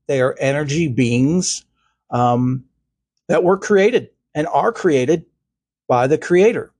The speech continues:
just as everything is created. So Satan is created to be that voice inside of us to sway us from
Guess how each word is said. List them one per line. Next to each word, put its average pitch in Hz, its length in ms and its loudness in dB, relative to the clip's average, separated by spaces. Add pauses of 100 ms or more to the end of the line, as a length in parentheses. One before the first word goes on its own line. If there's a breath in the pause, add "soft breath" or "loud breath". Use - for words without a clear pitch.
(140)
just - 200 -12
as 139 220 -10
everything 165 420 -2
is 110 120 -6
created. - 400 -6 (360 soft breath)
So 185 420 2
Satan 254 600 -2
is 151 120 -4
created 156 680 -4
to 143 580 -2 (220)
be 214 280 4
that 147 360 2
voice - 580 -2 (380)
inside 135 640 0
of 117 140 -2
us 113 240 -4
to 123 280 -6
sway 160 720 0
us - 400 -4 (160)
from 131 400 -4